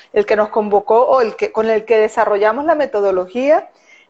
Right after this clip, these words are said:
este cliente al final pudo hacer los ajustes, porque al final, eh, se trata de que tú puedas tomar las decisiones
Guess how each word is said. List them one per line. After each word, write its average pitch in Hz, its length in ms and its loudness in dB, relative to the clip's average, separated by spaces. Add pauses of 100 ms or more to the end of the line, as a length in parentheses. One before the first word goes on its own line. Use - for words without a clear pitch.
este 285 840 0
cliente 254 760 0
al 240 180 0
final 240 680 -2 (180)
pudo 269 240 2
hacer 302 260 -2
los 311 140 -2
ajustes, 285 500 -4
porque - 220 -4
al 233 80 -2
final, 277 400 -4 (600)
eh, 240 80 2
se 269 160 0
trata 277 280 4
de 311 100 2
que 294 80 -6
tú 285 160 -8
puedas 302 280 0
tomar 277 540 0
las 262 180 -2
decisiones 240 580 0